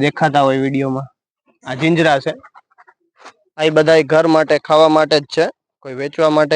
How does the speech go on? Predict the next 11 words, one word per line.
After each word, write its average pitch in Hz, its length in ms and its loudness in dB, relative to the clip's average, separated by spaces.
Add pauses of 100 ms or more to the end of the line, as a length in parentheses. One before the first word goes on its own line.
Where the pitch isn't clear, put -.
કે 151 120 -4
એની 151 200 0
હાટુ 151 200 -4
નથી 160 300 -4
ઉગાડેલા, 139 420 -2 (720)
આટલા 135 340 -4
ઘર 151 200 0
માટે 147 260 2
જ 131 120 -8
વાવેલા 131 400 2
છે. 147 80 -8